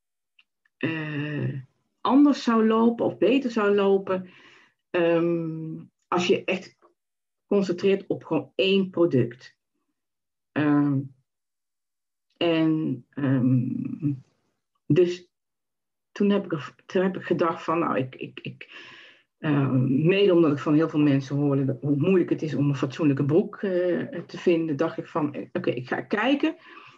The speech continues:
hoe het is als je een, een, een hele erge niche, eh, voor een hele erge niche kiest, eh, en hoe dat dan zal gaan. En, en sowieso het basisprincipe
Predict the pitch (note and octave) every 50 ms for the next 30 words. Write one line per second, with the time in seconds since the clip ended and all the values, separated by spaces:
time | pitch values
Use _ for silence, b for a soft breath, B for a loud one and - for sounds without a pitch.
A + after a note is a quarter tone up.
0 | B - - F3 E3 C3 - - A#3+ C4 C4+ - - F4 - F3 E3 - - E3
1 | C#3+ - - E3 E3 E3 C#3 B2+ D3+ E3 D#3+ D#3 C#3+ C#3 - _ _ _ _ _
2 | _ _ _ _ _ _ _ D#3+ D#3+ D#3 D3+ D#3 D3+ D3 C3 B2+ - C3 D3+ G#3
3 | C4 D4 C4+ A#3+ - C3+ D#3+ D#3 D3 C#3+ D3+ D3 C#3 C#3+ D3+ D#3+ F3+ A#3 D4 -
4 | - - - - - - _ _ _ _ _ _ _ _ _ _ _ _ _ _
5 | _ _ _ _ _ - F#3+ F#3+ F#3+ G3 G3 F#3+ F3+ - - - - C3 - -
6 | E3+ D#3+ F#3 A3 G3+ - D#3+ D3 C#3+ D3+ C#3+ D3 F3 A3 A#3 A3+ - - - A3
7 | A3 B3 A#3+ - - - _ _ B B B B B B B B B B _ _
8 | - F3+ F#3 F3+ - F3 E3 E3+ F#3 F3+ G3 G3 G3 G3 F#3+ F3+ E3+ C#3+ E3+ D#3+
9 | D#3 D3 - C3+ A2 G#2 A2 - - - D3 D3+ D#3 C3+ - B2 D3 E3 D3+ G#2
10 | E2 - - C3 C3+ F3 D3+ E3+ E3+ F3+ F3 D#3+ D#3 G#2+ C3+ C3+ C3 D#3 E3 F3+
11 | F3 F3 - - - E3 D3+ C3+ - - E3 C3 - C#3+ C#3 C#3 C#3